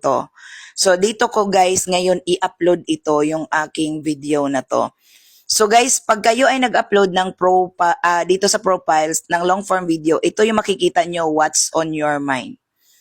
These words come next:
So, click nyo yung what's on your mind, di ba? Diyan kayo mag-upload. Ma-picture, diyan natin i-upload, picture, long form video, at ang ating, ah, live. So, diyan natin is a, ah, popost.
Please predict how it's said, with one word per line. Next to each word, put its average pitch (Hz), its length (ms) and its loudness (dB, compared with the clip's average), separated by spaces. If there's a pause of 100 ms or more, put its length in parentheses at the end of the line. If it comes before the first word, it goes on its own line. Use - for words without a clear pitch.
(200)
So, 175 240 0
click 208 240 0
nyo 214 160 2
yung 196 240 0
what's 180 320 0
on 160 240 -2
your 156 160 -2
mind, 165 560 -2
di 160 80 4
ba? 156 160 4
Diyan 151 160 -2
kayo 147 240 -2
mag-upload. 156 640 -2 (320)
Ma-picture, 202 960 2
diyan 170 240 0
natin 170 240 2
i-upload, 185 560 -2
picture, 208 480 2
long 175 240 2
form 180 240 -2
video, 185 640 2 (400)
at 185 320 2 (160)
ang 175 160 0
ating, 170 720 -2 (320)
ah, 156 160 0
live. 143 480 0 (160)
So, 156 240 0
diyan 185 240 0
natin 175 720 -2
is 165 320 -2
a, 170 240 4
ah, 151 320 2
popost. 156 640 -4